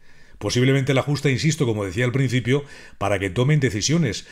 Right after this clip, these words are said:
los componentes del Consejo de Administración.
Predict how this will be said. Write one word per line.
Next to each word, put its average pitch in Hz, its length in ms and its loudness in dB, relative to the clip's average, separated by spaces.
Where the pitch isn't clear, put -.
los 98 200 -6
componentes 104 560 -2
del 101 120 -2
Consejo 95 440 -4
de 95 120 -2
Administración. 87 720 -8